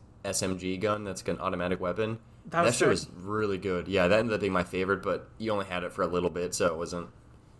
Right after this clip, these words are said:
Speaker 1: it's hard to say it's my favorite 'cause I only used it for, you know, a, a tenth of the game.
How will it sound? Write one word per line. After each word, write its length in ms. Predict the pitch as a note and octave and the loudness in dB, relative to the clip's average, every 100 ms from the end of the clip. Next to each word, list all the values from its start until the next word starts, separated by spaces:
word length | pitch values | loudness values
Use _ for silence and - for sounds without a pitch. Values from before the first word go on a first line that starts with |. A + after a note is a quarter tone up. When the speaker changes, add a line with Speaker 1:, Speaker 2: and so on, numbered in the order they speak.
| - - | -20 -18
Speaker 1:
it's 100 | - | -6
hard 140 | C3+ A2+ | 2 2
to 60 | G2 | 4
say 140 | G2+ | 4
it's 100 | F#2 | 2
my 100 | E2+ | -4
favorite 260 | - F2 F2 | -2 0 0
'cause 80 | - | -2
I 40 | |
only 160 | F#2+ F2 | -2 -2
used 220 | E2+ F2 | -4 -6
it 80 | E2+ | -6
for, 260 | - E2+ D#2+ - - | 0 -2 -2 -14 -12
you 100 | E2+ | -10
know, 160 | D#2+ - - - - - - - - - - | -10 -12 -18 -20 -20 -20 -20 -20 -18 -14 -8
a, 60 | - | -6
a 20 | |
tenth 360 | F2+ - F2+ F2+ | -6 -6 -6 -6
of 120 | F2+ | -6
the 60 | F2 | -4
game. 400 | E2+ E2 E2 | -4 -4 -6